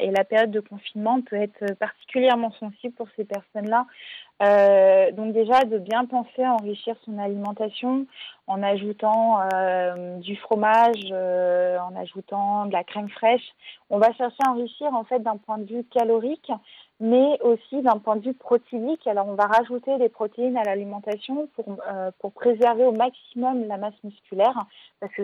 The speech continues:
c'est, c'est ce qu'il faut en premier, et c'est ce qui affaiblit le plus l'organisme. Donc, on va rajouter du fromage, de la crème fraîche, du jambon, euh, de l'œuf, euh, voilà, ce, ce genre d'aliments, de la poudre de lait,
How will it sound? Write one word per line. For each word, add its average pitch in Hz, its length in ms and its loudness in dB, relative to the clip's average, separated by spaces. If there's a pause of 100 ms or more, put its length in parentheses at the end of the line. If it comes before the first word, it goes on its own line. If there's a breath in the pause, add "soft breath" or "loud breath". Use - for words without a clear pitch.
(160)
c'est, 208 120 -2 (100)
c'est 208 100 -6
ce - 60 -14
qu'il - 200 -18
faut - 160 -2
en 226 120 6
premier, 208 440 -8 (340 soft breath)
et 190 140 -12
c'est 202 80 -8
ce 202 140 -10
qui 214 100 2
affaiblit 208 400 -2
le 202 140 0
plus - 340 -10
l'organisme. 196 640 -6 (400 soft breath)
Donc, 190 100 -12
on 202 60 -2
va 202 80 6
rajouter 196 360 -2
du 214 80 -6
fromage, 220 460 2
de 233 80 0
la 202 140 2
crème 214 260 -10
fraîche, 247 320 2
du 220 220 -8
jambon, 226 800 -2
euh, 190 100 0
de 190 160 -2
l'œuf, 220 360 0 (520 soft breath)
euh, 185 760 2
voilà, 185 180 0 (140)
ce, 185 80 -12
ce 196 160 -6
genre 202 160 4
d'aliments, 202 400 2
de 247 100 4
la 196 160 4
poudre 247 400 -2
de 226 160 2
lait, 240 300 2